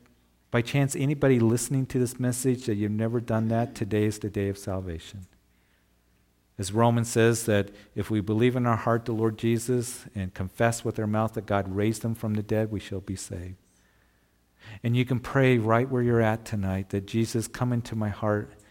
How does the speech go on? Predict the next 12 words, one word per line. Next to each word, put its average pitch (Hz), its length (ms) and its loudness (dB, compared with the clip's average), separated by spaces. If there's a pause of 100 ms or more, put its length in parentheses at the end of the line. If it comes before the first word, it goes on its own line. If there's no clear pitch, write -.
(500)
be 113 100 0
my 107 140 2
personal 120 500 -2
Lord 110 180 2
and 104 100 0
Savior. 107 380 0
I 98 40 2
confess 117 600 -2
that 101 180 0 (160)
I 104 120 -2
have 95 140 -4
sinned. 131 540 -4